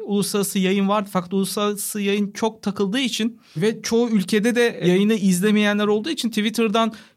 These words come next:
Kenya televizyondan yayın paylaşıldı ve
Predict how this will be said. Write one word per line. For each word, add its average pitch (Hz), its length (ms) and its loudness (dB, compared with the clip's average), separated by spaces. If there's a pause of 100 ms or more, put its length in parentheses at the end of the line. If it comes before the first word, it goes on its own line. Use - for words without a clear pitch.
Kenya 226 280 2
televizyondan 220 800 2 (180)
yayın 175 560 0 (420)
paylaşıldı 190 560 2
ve 240 60 4